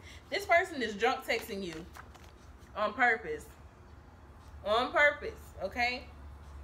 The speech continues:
They could be drunk texting multiple people, okay? I don't know what this person got going on. False advertisement, okay? This person was like, "I'm ready for commitment. It's gonna be me and you against the world." They lied. It's just like, man,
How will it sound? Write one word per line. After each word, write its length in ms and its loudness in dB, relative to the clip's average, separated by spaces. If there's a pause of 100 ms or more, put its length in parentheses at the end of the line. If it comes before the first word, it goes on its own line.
(340)
They 160 6
could 140 2
be 100 -4
drunk 300 4
texting 440 4
multiple 480 4
people, 440 -4 (600)
okay? 500 6
I 140 6
don't 100 0
know 120 8
what 180 6
this 160 -4
person 300 4
got 200 2
going 240 0
on. 200 2
False 280 -2
advertisement, 720 2 (420)
okay? 400 2
This 220 2
person 380 2
was 120 -4
like, 220 6
"I'm 140 -2
ready 180 2
for 160 0
commitment. 680 0
It's 120 -4
gonna 180 -2
be 100 0
me 320 -2
and 120 -6
you 160 -2
against 320 -4
the 60 -8
world." 340 2
They 120 4
lied. 440 6 (360)
It's 140 -4
just 260 -4
like, 300 4
man, 320 2